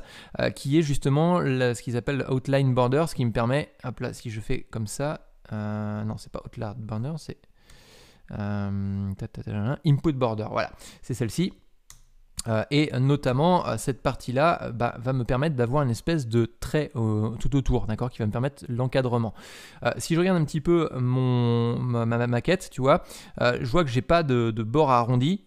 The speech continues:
euh, aussi bien sur le input que sur le border, donc, enfin, sur le bouton. Donc pour le coup, je vais changer un petit peu la tex-, enfin, la, la, la, la forme. Donc ici, bah, ça va être border radius,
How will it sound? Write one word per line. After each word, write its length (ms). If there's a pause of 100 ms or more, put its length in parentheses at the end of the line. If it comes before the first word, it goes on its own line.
euh, 80
aussi 220
bien 220
sur 160
le 140
input 360
que 80
sur 160
le 60
border, 380 (100)
donc, 160
enfin, 120
sur 140
le 140
bouton. 320 (360)
Donc 160
pour 140
le 80
coup, 320
je 140
vais 80
changer 240
un 60
petit 180
peu 160
la 100
tex-, 260
enfin, 140
la, 180
la, 220
la, 160
la 140
forme. 340
Donc 220
ici, 480
bah, 140
ça 120
va 60
être 180
border 460 (180)
radius, 600